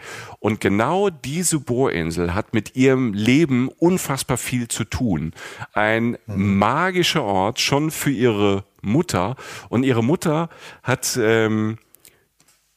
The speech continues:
Speaker 1: die Silvi, das darf ich auch schon mal verraten, die Silvi, die Autorin, da oft hingebracht. Aus welchem Grund auch immer. Es hat einen sehr speziellen Grund, das lernen wir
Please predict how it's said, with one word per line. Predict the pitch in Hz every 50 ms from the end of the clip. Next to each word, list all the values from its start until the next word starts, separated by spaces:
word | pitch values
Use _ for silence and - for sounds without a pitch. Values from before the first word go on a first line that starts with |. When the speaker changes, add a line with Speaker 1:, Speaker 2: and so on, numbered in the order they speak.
| _ _ _ _ _ _ _ _ _ _ -
Speaker 1:
die | 131
Silvi, | 131 120 - 165 214 226 190 135 107
das | 95 101 98
darf | - 107 101
ich | 120 113
auch | 123
schon | 127
mal | 117 95
verraten, | - - - 80 80 80 - - 95 110 139 143 - - - - - - _ -
die | 110 104
Silvi, | 98 95 107 127 139 135 107 104 110 117 131 139
die | 139 - 98
Autorin, | 73 95 101 - - 101 101 104 107 110 110 113 110 - -
da | 113 110 135
oft | - 104 139 - - -
hingebracht. | 156 151 151 113 92 - - 78 - - - - -
Aus | 123 123 107
welchem | 107 127 156 175 160 170 165 135
Grund | - - 139 170 190 185 -
auch | - 120 120 -
immer. | 123 135 117 101
Es | - -
hat | 127 - -
einen | 127
sehr | 110 113 127 139
speziellen | 139 - - 139 123 - - 123 113 110 110 104
Grund, | - - 135 165 165 -
das | 131 117 - -
lernen | 110 104 107 127 135 131
wir | 113 117 117 113 113 107